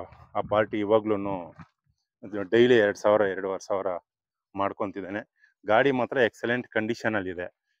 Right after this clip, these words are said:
ಆ, ನಿಮ್ಗೆ cabin bonnet ತೆಗ್ದು ತೋರಿಸ್ತೀನಿ. ಇಂಜನ್ನು head ಆಗ್ಲಿ, top ಆಗ್ಲಿ,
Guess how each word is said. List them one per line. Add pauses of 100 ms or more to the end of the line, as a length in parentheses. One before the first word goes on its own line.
(340)
ಆ,
ನಿಮ್ಗೆ
cabin
bonnet
ತೆಗ್ದು
ತೋರಿಸ್ತೀನಿ. (2000)
ಇಂಜನ್ನು
head
ಆಗ್ಲಿ,
top
ಆಗ್ಲಿ,